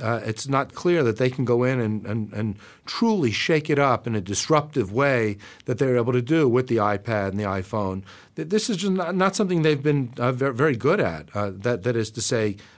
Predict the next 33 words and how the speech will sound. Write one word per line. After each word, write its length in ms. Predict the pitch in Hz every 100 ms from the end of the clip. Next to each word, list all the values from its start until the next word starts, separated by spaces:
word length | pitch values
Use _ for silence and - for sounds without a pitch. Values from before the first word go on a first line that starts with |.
| -
uh, 280 | 104 101 113
a, 60 | 101
a 20 |
service 520 | - 165 170 117 -
of 140 | 101
this 140 | 87 95
sort. 380 | - 98 90 - - - -
Uh, 280 | - 117 117 127 123 _
but 180 | 180 175
Apple's 400 | 160 226 - 147
a 60 | 131
smart 500 | - - 202 208 -
company, 400 | 160 139 120 104
and 100 | 104
they're 80 | 117
a 20 |
very 180 | 135 135
resourceful 580 | 120 110 170 165 -
company. 480 | 104 107 87 92 87 - - - -
And 200 | 120 127
if 80 |
they 160 | 127 147
really 340 | 143 180 170
do 120 | 151 147
set 260 | - 147
their 80 | 127
mind 320 | 127 135 135
to 180 | 127 104
it, 80 | 98
then 220 | 113 117
they're, 180 | 117 139
they're, 240 | 120 156
they're, 280 | 151 160 160